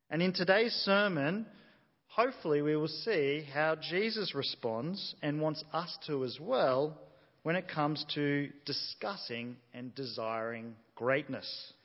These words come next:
I'm gonna focus on two points today. Firstly, Jesus is the greatest.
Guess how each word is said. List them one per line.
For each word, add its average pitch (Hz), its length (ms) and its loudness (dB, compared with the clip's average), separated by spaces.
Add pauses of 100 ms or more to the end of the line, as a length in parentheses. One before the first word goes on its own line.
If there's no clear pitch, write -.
(720)
I'm 160 100 4
gonna 196 100 4
focus 196 320 2
on 165 180 4
two 208 140 2
points - 340 0
today. 190 360 6 (640)
Firstly, 202 640 6 (680)
Jesus 208 840 2 (140)
is 160 560 0
the 151 80 0
greatest. 170 580 2